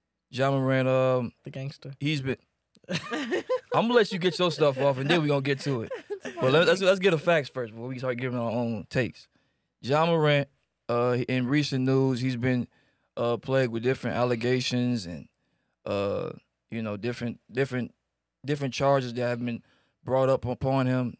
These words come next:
Speaker 1: that have not been really charged. It's just, let's, can we pull up the article?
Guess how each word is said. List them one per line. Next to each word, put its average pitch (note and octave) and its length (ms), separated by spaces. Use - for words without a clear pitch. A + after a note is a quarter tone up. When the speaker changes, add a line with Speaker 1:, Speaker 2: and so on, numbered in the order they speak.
Speaker 1:
that A2+ 160
have A2+ 200
not B2+ 300
been A#2+ 160
really A#2+ 240
charged. A#2+ 600
It's G2+ 80
just, A2+ 200
let's, - 160
can E3+ 100
we C4+ 60
pull C4 160
up A#3 80
the E3 80
article? E3+ 360